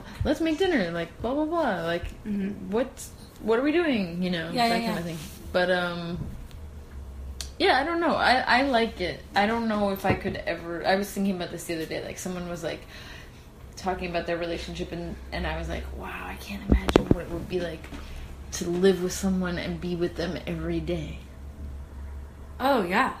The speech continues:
Speaker 1: Like, that's what a normal relationship is.
Speaker 2: Yeah, I, yeah, I was gonna ask you that. Like, what?
Speaker 1: I can't im-, I mean, I, I, I like it when I'm in town or, like, when we're in the same place, but then it's like,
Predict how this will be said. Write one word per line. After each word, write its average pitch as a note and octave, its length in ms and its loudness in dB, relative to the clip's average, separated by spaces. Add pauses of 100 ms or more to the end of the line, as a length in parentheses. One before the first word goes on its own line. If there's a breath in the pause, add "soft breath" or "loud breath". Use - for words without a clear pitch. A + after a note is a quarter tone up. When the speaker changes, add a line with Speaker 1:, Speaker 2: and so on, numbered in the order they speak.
(520)
Speaker 1:
Like, F3+ 200 -4
that's G3 200 2
what G3+ 160 4
a F#3 80 2
normal E3+ 360 -2
relationship - 640 -4
is. - 280 -14
Speaker 2:
Yeah, C4 140 12
I, A3 280 6
yeah, A3+ 160 8
I G3+ 80 4
was G#3+ 120 0
gonna A3 140 2
ask B3 260 0
you G#3+ 80 4
that. F3+ 240 -2
Like, F#3 220 -4
what? G3+ 320 4 (1300)
Speaker 1:
I G3+ 120 4
can't A#3 340 2
im-, A3+ 240 0
I G#3 80 6
mean, A3 160 4
I, G#3 240 6
I, G3 280 6 (180)
I G#3 160 8
like A3+ 380 4
it C4+ 280 0
when F#3+ 320 2
I'm F3+ 220 -2
in E3 160 -8
town G#3 400 2
or, F3 180 -2
like, - 220 -2 (580 loud breath)
when E3+ 380 -4
we're E3 200 0
in F3+ 240 -2
the E3+ 80 -6
same E3 280 -4
place, G3+ 440 0
but E3 200 0 (600 loud breath)
then F#3 160 6
it's F3+ 220 0
like, E3 220 0